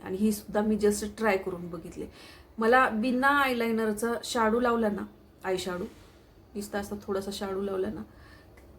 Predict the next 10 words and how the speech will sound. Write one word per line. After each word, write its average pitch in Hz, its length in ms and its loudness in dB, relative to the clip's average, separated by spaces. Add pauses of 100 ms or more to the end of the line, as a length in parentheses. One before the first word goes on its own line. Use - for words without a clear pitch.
की 226 220 -4
तरी 208 120 4
सुद्धा 190 220 -4
सुंदर 165 340 -4
वाटतं. - 340 -10 (880)
आयलाइनरची 185 760 -2
गरज 180 480 -6
नाही. 170 480 -10 (1600)
तर, 185 140 0
अ, 180 280 -2